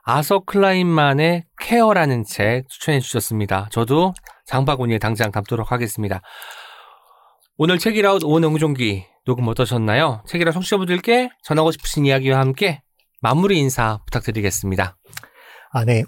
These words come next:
Speaker 2: 오늘 이런 자리를 마련해 주셔서, 그리고 제가 책을 통해 할 수 있었던 얘기와 그 밖의 이야기까지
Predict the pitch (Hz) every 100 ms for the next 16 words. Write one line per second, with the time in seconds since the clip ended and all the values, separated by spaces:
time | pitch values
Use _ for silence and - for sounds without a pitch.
0 | - 147 143 156 _ _ _ _ 170 139
1 | 147 139 131 143 143 120 117 147 139 139
2 | 147 131 127 135 107 - - 120 123 123
3 | - _ _ - - 127 123 131 127 131
4 | _ _ _ - 175 180 180 170 160 165
5 | - 160 208 - - 127 160 - 143 139
6 | 120 123 131 160 175 - 131 113 - 143
7 | 127 120 127 123 110 113 110